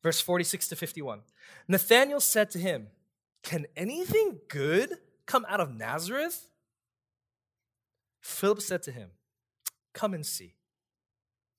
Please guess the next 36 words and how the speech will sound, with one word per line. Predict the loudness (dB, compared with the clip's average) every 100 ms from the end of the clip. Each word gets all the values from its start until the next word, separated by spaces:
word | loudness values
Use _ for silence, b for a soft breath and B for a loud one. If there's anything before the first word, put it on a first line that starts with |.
| _ _
There | -14 -12
it |
is | -12 -10
again, | -8 -8
right? | -10 -14 -16 _ _ _ _ _ -12
Jesus | -6 -4 -4 -6
saw | -4 -2 2 2 2
Nathanael | -4 -4 -4 -6
coming | -10 -10 -10
toward | -12 -12 -12
him | -14 -16 -18 b b -12
and | -6
said | -4 -2 -4
of | -6 -14
him, | -16 -18 -20 _ _ _ _ _
"Behold, | -12 -4 2 2 0 -8 _ _ _ _
an | -10 -6
Israelite | -4 -4 -4 -6 -6 -6
indeed, | -8 -6 -8 -8 -12 -18 B B
in | -8 -8
whom | -6 -4 -2 0
there | -2
is | -2 -6
no | -8 -8
deceit." | -6 -6 -6 -12 -10
Verse | -10
forty-eight. | -6 -6 -6 -6 -10 _ B B -2
Nathanael | 0 2 4 4 2 -2
said | -2 0 -2 -2
to | -8
him, | -8 -10 -16 _ _ _ _ _
"How | -14 -8 -6 -6
do | -6
you | -6 -4
know | -2 -2
me?" | -4 -10 -18